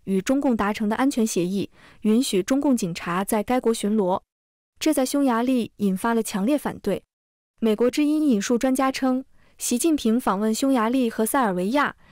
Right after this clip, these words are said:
因为北京正试图重振在欧洲的一带一路基建项目。匈牙利政府近几个月试图吸引大量中国投资，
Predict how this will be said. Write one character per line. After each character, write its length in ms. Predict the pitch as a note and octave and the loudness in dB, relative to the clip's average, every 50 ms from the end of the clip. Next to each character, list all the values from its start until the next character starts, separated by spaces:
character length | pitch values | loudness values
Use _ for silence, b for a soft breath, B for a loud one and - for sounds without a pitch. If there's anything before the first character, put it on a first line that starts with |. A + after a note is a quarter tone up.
| b b b b | b b b b
因 120 | C#4 C#4+ | 0 0
为 80 | D4+ D4 | 2 2
北 220 | - - F#3+ E3 | 2 0 -2 -2
京 240 | - - A#3 B3 C4 | 0 0 0 0 2
正 180 | - D4+ C#4 | 2 2 2
试 140 | C4 - C4+ | 2 0 -2
图 220 | A#3 - - G#3+ A3+ | -2 -2 -2 -2 -2
重 240 | - - G3 G3 | -2 -2 -4 -2
振 180 | G#3+ C#4 C4 A#3+ | 0 0 0 0
在 140 | A3+ A3+ G#3 | 0 -2 0
欧 180 | - C4 C4+ | 0 0 0
洲 160 | C4+ - C4+ C#4 | 2 2 2 2
的 140 | - A3+ | 2 0
一 160 | - - F#3+ G#3+ | -2 -4 -4 -2
带 160 | - C#4+ B3+ | -2 0 0
一 120 | G#3+ G3+ | 0 0
路 160 | G#3+ B3+ B3+ | 0 -2 -2
基 200 | A#3 - - C#4 | -2 -2 -2 0
建 160 | C#4 C#4+ B3+ A#3+ | 0 2 0 0
项 200 | - D#4+ C#4+ G#3+ | 0 0 0 0
目。 220 | F#3+ F3 D#3 - _ _ _ _ _ _ _ _ _ _ _ | -2 -4 -6 -10 _ _ _ _ _ _ _ _ _ _ _
匈 220 | - - - E4 E4 | -6 -2 0 2 2
牙 160 | D#4+ C#4+ C#4+ | 2 2 2
利 100 | D4 C#4 | 2 0
政 180 | - C#4+ C4 | 2 0 0
府 160 | B3+ - - G3 | 0 -2 -2 -4
近 240 | G3+ - D4 C#4+ | 0 2 2 2
几 140 | C4 - - | 2 0 0
个 120 | - F#3+ G3+ | -2 0 0
月 300 | A3 A#3+ A#3 G3+ - - | 2 2 0 0 -2 -4
试 200 | - - - - | -8 -4 -2 -2
图 160 | A#3+ - - A3 | -2 0 0 -2
吸 200 | A3 - B3+ A#3+ | 0 0 0 0
引 100 | G3+ G3 | 0 0
大 160 | A#3 A3+ A3 | 0 0 0
量 260 | A3+ A3+ G#3 G3+ G#3 | 0 0 0 0 0
中 140 | - C4+ C#4 | 0 0 0
国 100 | C4+ A#3+ | 0 0
投 220 | - - G3 G3+ | 0 -2 -4 -4
资， 300 | - - - B3+ C4+ C4+ | -4 -2 -2 0 0 -2